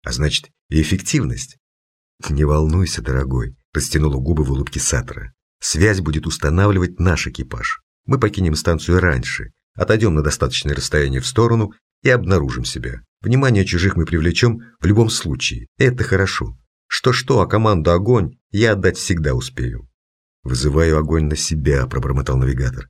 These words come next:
«Старый трюк с подсадной жертвой. У тебя есть возражения?»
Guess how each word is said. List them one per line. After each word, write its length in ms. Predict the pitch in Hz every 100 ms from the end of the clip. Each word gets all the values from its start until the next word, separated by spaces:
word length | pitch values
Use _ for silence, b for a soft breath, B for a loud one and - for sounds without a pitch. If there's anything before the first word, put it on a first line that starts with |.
| _ -
«Старый 460 | - 104 110 110
трюк 420 | - 98 98 - -
с 120 | -
подсадной 580 | 76 - 90 90 92 87
жертвой. 680 | - 85 73 - 78 71 - _ _ _ _ _
У 100 | 78
тебя 240 | 73 82
есть 200 | 73 -
возражения?» 800 | 71 76 67 64 71 71 85 90